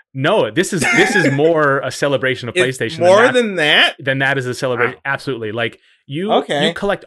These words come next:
Speaker 1: artifacts through each level that are peripherals. Like, I,
Speaker 2: Uh-huh.
Speaker 1: I collected the PlayStation one mouse. Like,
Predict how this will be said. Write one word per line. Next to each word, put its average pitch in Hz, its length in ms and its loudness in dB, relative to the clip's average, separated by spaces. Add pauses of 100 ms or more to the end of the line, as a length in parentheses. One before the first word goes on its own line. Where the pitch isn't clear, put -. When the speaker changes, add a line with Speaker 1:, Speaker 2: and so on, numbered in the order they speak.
Speaker 1:
artifacts 147 580 -4
through - 100 -14
each 131 200 -8
level 160 420 -4 (200)
that 131 220 -2
are 139 400 -4 (160)
peripherals. 143 720 -4 (280)
Like, 131 260 -6
I, 170 280 -2
Speaker 2:
Uh-huh. 131 240 -2 (100)
Speaker 1:
I 190 280 -4
collected 175 760 -6 (280)
the 131 100 -8
PlayStation 160 720 -4
one 127 440 -6 (120)
mouse. 113 540 -10 (580)
Like, 117 320 -6